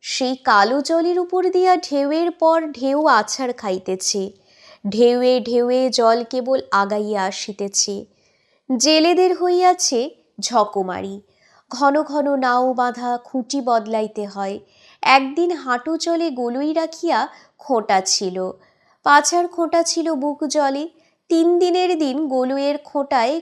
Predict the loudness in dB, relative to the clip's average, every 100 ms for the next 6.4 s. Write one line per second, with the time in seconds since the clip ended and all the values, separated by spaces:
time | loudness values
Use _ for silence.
0 | -4 -2 0 0 -2 -4 -2 0 0 -2
1 | -2 -4 -4 -2 -2 -4 -6 -16 -8 4
2 | 6 6 4 0 0 -2 0 2 0 -2
3 | -4 -2 0 -2 -2 -4 -4 -8 -10 _
4 | _ _ -4 4 6 6 4 2 2 -2
5 | -6 -4 -2 -2 0 0 2 -2 -4 -4
6 | -2 -2 -2 -4